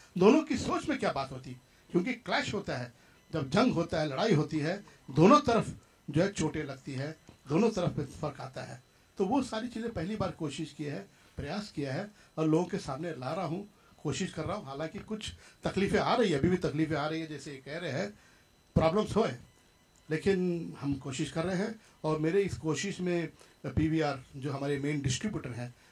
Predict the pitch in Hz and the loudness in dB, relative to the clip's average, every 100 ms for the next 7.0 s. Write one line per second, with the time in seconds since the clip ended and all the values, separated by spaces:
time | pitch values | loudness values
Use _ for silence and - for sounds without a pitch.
0 | _ 226 240 170 160 123 123 131 127 110 | _ -4 0 0 0 -4 -4 -8 -8 -10
1 | 127 - 135 143 143 127 127 123 135 135 | -12 -8 -4 -4 -4 -6 -6 -6 -8 -8
2 | 127 165 180 165 170 175 185 - - - | -8 -6 -6 -6 -6 -8 -10 -18 -20 -6
3 | 156 151 156 147 147 143 131 151 214 185 | -2 0 0 -2 -6 -6 -6 -4 -2 -4
4 | 185 - 170 170 165 180 - _ - 135 | -4 -6 -4 -4 -6 -10 -20 _ -10 -6
5 | 143 - 147 143 156 175 - _ 156 156 | -6 -6 -8 -4 -2 -2 -6 _ -10 -6
6 | - 143 135 131 151 135 135 220 285 | -6 -4 -6 -8 -6 -6 -8 -8 -10